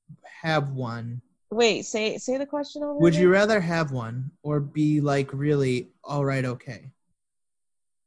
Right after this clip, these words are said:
Speaker 2: I wonder what
Speaker 1: This
Speaker 2: the
Speaker 1: is
Speaker 2: one is.
Speaker 1: a hard question to answer 'cause it's like both answers are very enticing. Uh, but I'm gonna say have one 'cause I, you know, having one is enough,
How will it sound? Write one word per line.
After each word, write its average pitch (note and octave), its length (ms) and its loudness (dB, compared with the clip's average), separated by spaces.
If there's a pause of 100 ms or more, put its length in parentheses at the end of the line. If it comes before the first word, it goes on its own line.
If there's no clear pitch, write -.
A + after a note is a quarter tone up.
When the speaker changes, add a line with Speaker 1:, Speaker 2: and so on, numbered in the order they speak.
(800)
Speaker 2:
I F#3 100 -6
wonder C4 320 4
what B3 260 4
Speaker 1:
This A3 120 4
Speaker 2:
the G#3+ 60 6
Speaker 1:
is G#3+ 60 6
Speaker 2:
one B3 180 2
is. C4 340 2
Speaker 1:
a D3 160 2
hard F3 380 2
question C3 580 -2 (140)
to D3+ 100 -10
answer C3 500 -8 (420)
'cause C#3 220 -2
it's C3 220 -10
like C3+ 260 0 (180)
both D3+ 220 4
answers C#3+ 520 -2
are B2+ 580 -4 (920)
very C#3+ 400 4
enticing. C3 560 -6 (840)
Uh, B2+ 380 0 (840)
but C#3 260 4
I'm D#3 180 2
gonna A#3 140 2
say G3+ 180 2
have D#3 260 0
one C3+ 280 -2
'cause C#3 160 -4
I, D3 100 0
you D3+ 140 -4
know, D3 260 -2
having G3 400 0
one F#3+ 180 4
is E3 120 0
enough, C#3+ 480 -2